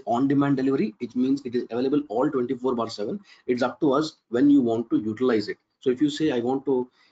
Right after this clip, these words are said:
immediately start a virtual machine to process some data," yes, you can go through and get started onto it. And if you say you want to get started with the storage space, yes, you can surely get through. So it's on demand. The moment you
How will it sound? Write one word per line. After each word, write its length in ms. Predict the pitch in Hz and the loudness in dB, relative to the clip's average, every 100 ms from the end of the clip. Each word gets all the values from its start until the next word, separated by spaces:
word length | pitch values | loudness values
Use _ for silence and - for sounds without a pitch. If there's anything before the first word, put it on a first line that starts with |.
| _ | _
immediately 340 | 120 139 135 131 | 2 2 2 -2
start 280 | - 120 | -2 -2
a 60 | 127 | 0
virtual 300 | 117 117 127 | 0 0 0
machine 340 | 117 - 139 | 0 0 -2
to 80 | 135 | -2
process 380 | 110 110 107 135 | -6 -6 -6 -4
some 160 | 139 127 | -4 -2
data," 320 | 135 - 214 | -4 -6 -10
yes, 300 | 110 98 - | -4 -4 -4
you 80 | 107 | -10
can 200 | 107 104 | -4 -2
go 140 | 117 120 | 0 -2
through 300 | - 165 185 | 0 -2 -2
and 200 | 107 110 | -8 -6
get 100 | 110 | -6
started 420 | 110 - 104 101 104 | -8 -8 -8 -6 -8
onto 260 | 90 87 | -8 -12
it. 100 | 82 - _ _ _ _ _ _ _ _ _ _ _ _ _ _ _ _ _ | -14 -18 _ _ _ _ _ _ _ _ _ _ _ _ _ _ _ _ _
And 280 | 107 113 - _ | -2 -2 -4 _
if 140 | 120 156 | -2 2
you 140 | 160 | 2
say 360 | 156 143 151 - _ _ _ _ | 2 0 0 -6 _ _ _ _
you 140 | 123 | 2
want 260 | 123 127 131 | 4 2 2
to 260 | 143 123 - | 0 0 -4
get 140 | 113 127 | -4 -4
started 340 | - 123 131 | -4 -6 -2
with 220 | 120 113 | -2 -2
the 240 | 113 110 - _ _ _ _ _ _ | -2 -2 -4 _ _ _ _ _ _
storage 480 | - - 127 135 156 | -20 -2 2 4 2
space, 440 | - - 165 196 - _ | -2 -2 -2 -2 -8 _
yes, 300 | - 107 - - | -8 -6 -6 -8
you 80 | 107 | -6
can 140 | 107 | -4
surely 360 | 104 120 110 107 | -4 -2 -2 -4
get 240 | 98 - | -6 -12
through. 140 | - - _ _ | -20 -20 _ _
So 100 | - | -4
it's 140 | 170 - | -4 -2
on 200 | 127 139 | 0 2
demand. 300 | 123 101 87 - - | 2 0 -6 -14 -4
The 60 | |
moment 340 | 110 135 156 151 | 0 2 2 4
you 280 | 139 - | 2 2